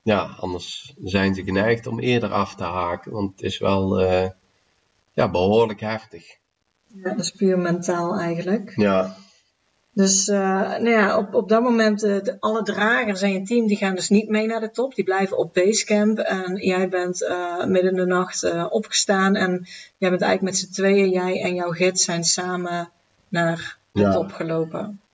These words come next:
Speaker 1: Ik had mijn spullen aan, zeg maar, of klaargelegd. En dan gaan alle laagjes aan. Ik heb eigenlijk die, eh, dagen daarvoor, ja, in het begin liep ik, eh, met mijn wandelbroek en een, eh, shirt met korte mouwen.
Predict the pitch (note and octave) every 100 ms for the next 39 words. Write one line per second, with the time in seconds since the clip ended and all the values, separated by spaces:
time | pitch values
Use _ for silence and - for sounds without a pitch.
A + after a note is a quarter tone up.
0 | - A2+ G#2 G2 G2 B2+ A#2+ A2 B2 B2+
1 | C3 B2 A#2+ B2 B2 G#2+ G2+ - B2 B2
2 | A#2+ A#2 A#2 B2+ - - A2+ G2+ G2 G2+
3 | G#2 G2+ A2 A2 G#2 G2 F#2+ G#2+ B2+ B2+
4 | B2 B2 B2+ - A#2 A2+ A2+ C3+ C#3 -
5 | A2+ - - G#2+ G#2 G#2+ G#2 G2+ G2+ G2
6 | G2 G2+ G2+ G2 A2 A2+ A2 G#2 F#2+ A2+
7 | A2+ A#2 G#2+ - _ _ _ _ _ -
8 | G#2 G2 G#2+ A2 G#2+ G#2 - G#2+ G2+ G2+
9 | G2+ G2 G#2+ G#2+ G2+ G2+ G2+ - G2+ G2+
10 | G2 F#2+ F#2+ F#2+ F#2 - G2+ G2 F2+ -
11 | A#2 A#2 A#2 A2+ A#2 C3+ -